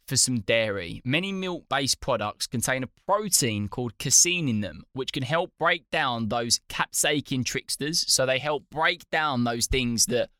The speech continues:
are obviously creating the spice, which we spoke about earlier. Do drink something acidic. That helps. Do down some carbs as well. It helps break it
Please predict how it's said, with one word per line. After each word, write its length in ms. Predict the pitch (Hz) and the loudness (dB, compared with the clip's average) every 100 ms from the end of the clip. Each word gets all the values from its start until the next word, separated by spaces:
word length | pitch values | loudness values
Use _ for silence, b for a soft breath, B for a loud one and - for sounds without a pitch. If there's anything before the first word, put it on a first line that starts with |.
| - | -6
are 80 | 123 | -2
obviously 280 | 120 - 113 | 0 2 0
creating 460 | - 123 120 104 | 0 0 0 -2
the 60 | 110 | -2
spice, 400 | - - 160 160 | -2 2 0 0
which 100 | - | -4
we 60 | 208 | -6
spoke 280 | - 127 120 | -2 -2 -2
about 240 | 113 107 | -4 -2
earlier. 420 | 131 143 151 151 175 _ _ | -2 -2 -2 -4 -6 _ _
Do 200 | 202 233 | -2 -2
drink 300 | 185 208 196 | -2 -4 -2
something 360 | - 180 160 165 | 0 0 -2 -2
acidic. 540 | 127 - 160 127 160 - - | 2 2 2 0 -4 -8 0
That 140 | 151 | 0
helps. 520 | - 139 170 - - - _ _ _ - | 0 -4 -4 0 0 0 _ _ _ -2
Do 260 | 202 233 | 0 0
down 380 | 202 202 202 190 | 0 2 2 4
some 240 | 175 165 160 | 2 2 -2
carbs 640 | - 165 185 220 - - | 0 2 2 0 0 0
as 120 | 143 | 0
well. 220 | 147 160 | 0 2
It 80 | 151 | 2
helps 240 | 139 131 | 0 -4
break 380 | - 131 127 - | -6 -4 -4 -4
it 100 | - | -12